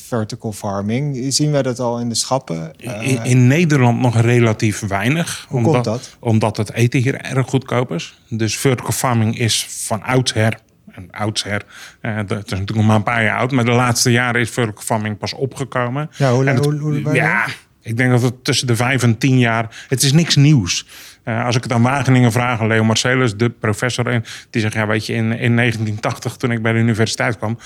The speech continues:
Speaker 2: toen wisten we al wat vertical farming was. In een gecontroleerde omgeving kun je sla telen en dat kun je veel beter binnen in een gecontroleerde omgeving doen dan buiten.
Speaker 1: Ja, want we hebben natuurlijk ook al kassen, eh, is
Speaker 2: Daarom,
Speaker 1: ook
Speaker 2: dus het is, het is, in die zin is het niks nieuws, maar echt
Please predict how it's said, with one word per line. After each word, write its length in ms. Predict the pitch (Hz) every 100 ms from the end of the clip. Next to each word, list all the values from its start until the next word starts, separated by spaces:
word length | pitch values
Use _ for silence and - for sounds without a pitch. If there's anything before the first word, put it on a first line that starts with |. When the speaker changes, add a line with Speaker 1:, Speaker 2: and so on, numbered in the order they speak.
| - -
Speaker 2:
toen 200 | - 120
wisten 240 | 120 113 120
we 60 |
al 100 | 113
wat 180 | 113 113
vertical 360 | - 113 110 110
farming 380 | - 113 110 117
was. 280 | 117 - -
In 120 | 120
een 80 | 113
gecontroleerde 760 | - 131 135 120 113 131 131 120
omgeving 680 | 117 117 131 110 113 127 - - -
kun 120 | 117
je 60 |
sla 300 | 107 131 123
telen 360 | 120 101 104 127
en 100 | 123
dat 120 | 107
kun 120 | -
je 80 | 104
veel 220 | 98 123
beter 480 | 113 110 - 117 117
binnen 280 | 98 127 117
in 100 | 113
een 80 | 110
gecontroleerde 640 | - 117 110 113 113 113
omgeving 440 | 110 101 139 113 98
doen 200 | 113 123 - -
dan 160 | 120
buiten. 380 | 117 117 95 98 -
Speaker 1:
Ja, 200 | - 123
want 140 | 107 107
we 60 |
hebben 200 | 113 117
natuurlijk 340 | 120 123 113 120
ook 180 | 110
al 140 | 117 107
kassen, 680 | - 120 - 117 95 98 85 82
eh, 60 |
is 60 | 82
Speaker 2:
Daarom, 180 | 123 117
Speaker 1:
ook 100 | 117
Speaker 2:
dus 140 | 123
het 160 | 135 135
is, 240 | 143 - -
het 100 | - -
is, 120 | 147
in 240 | 151 143
die 140 | 131 151
zin 180 | 160
is 140 | 147 135
het 120 | 135
niks 260 | 143 127 131
nieuws, 260 | 127 95
maar 160 | 101 98
echt 240 | 143 -